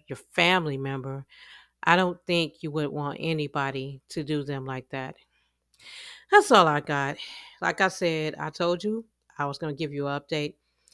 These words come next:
and I told you I was going to wait a little while to see what would occur. If there are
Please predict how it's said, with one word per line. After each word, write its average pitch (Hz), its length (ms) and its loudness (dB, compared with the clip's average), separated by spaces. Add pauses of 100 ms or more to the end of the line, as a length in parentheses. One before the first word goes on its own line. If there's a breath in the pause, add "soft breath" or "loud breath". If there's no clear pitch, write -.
(260 loud breath)
and 165 100 -2
I 151 80 0
told 196 340 0
you 139 240 -6 (360)
I 151 100 2
was 147 180 -2
going 180 360 -2
to 143 200 -6
wait 156 300 0
a 160 60 -8
little 156 280 -4
while 143 260 -2
to 131 140 -10
see 135 480 -4 (140)
what 147 240 0
would 147 140 -6
occur. 131 440 -8 (520 loud breath)
If 127 140 -8
there 139 180 2
are 131 200 -4